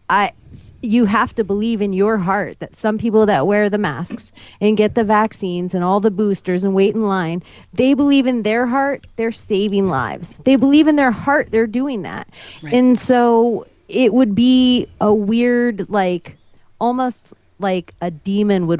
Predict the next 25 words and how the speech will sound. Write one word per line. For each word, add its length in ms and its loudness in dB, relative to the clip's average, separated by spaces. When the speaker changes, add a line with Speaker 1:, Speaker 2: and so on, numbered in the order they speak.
Speaker 1:
win 440 -2
if 200 -6
you 300 0
hated 680 0
them 460 -2
because 640 0
they 240 2
felt 360 -2
like 180 -8
they 120 -2
were 140 -2
saving 440 -2
a 100 -4
life, 460 -4
even 240 -2
though 80 0
you 200 -4
had 180 -4
more 200 -6
information 640 -6
in 100 -4
the 60 -4
game 380 -6
or 100 -8
something. 500 -8